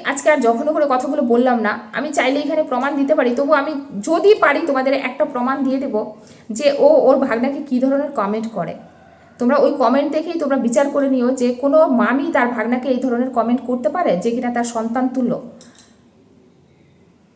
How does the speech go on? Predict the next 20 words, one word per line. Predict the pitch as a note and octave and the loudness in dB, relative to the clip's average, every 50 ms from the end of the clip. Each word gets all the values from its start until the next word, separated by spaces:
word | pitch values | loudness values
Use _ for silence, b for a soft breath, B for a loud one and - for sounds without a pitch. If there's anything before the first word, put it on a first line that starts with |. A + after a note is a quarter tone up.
| _ _ _ - | _ _ _ 4
অবশ্যই | G#3 D4 - F4 G#4+ - - - A4 G#4+ A4 | 6 6 6 6 4 2 2 4 4 6 6
মামি | F4 D#4+ C4+ C#4 D4 D#4 F4 E4+ | 6 4 2 2 2 2 2 4
আর | D#4 D#4 | 4 4
মা-, | D4+ D4+ C4+ - - - - G#3 | 4 2 0 -2 -4 -8 -4 -2
আহ, | A#3+ A#3+ | -2 0
ভাগনার | A3+ C4+ B3 C4 C#4 C#4+ D4 D4+ | 0 0 0 0 0 0 0 2
মধ্যে | D#4 D#4 C#4+ | 4 4 4
অনেক | C4 C#4+ D4+ | 2 2 0
সময় | - D#4+ D4 | 0 0 0
ভালো | B3+ B3 A#3+ B3 B3 | 0 2 2 2 2
বন্ডিং | A#3 A3+ G#3+ G#3+ A3+ A3+ A3 | 4 2 2 2 0 0 0
থাকে। | A#3 G3 F3+ F3 - | -2 -2 -4 -4 -4
আমার | - A3 C4 D4 F4 F4+ F#4 F4 | -4 -2 0 2 2 2 2 0
নন-, | D4+ C#4 C#4 C#4 - | -2 -2 -2 -2 -4
আমার | - B3 C4 C#4 C#4 C4+ | -4 -2 -2 -2 -2 -2
ননদের | B3+ B3+ C4 C#4+ D#4 D4+ | -2 -2 -2 -4 -4 -4
ছেলে | - D4 C4+ B3 C4+ - - - - | -4 -2 -2 -2 -2 -4 -8 -8 -4
ও | - B3+ C4 B3+ A#3+ - | 0 2 4 4 4 2
এবার, | - - A#3+ B3 A#3+ A#3 A3+ | -2 -2 0 2 2 2 2
উম, | A3 - A#3 G3 F#3+ F#3+ G3 F#3 F#3+ G#3 | 0 -6 -12 -12 -12 -10 -10 -8 -10 -10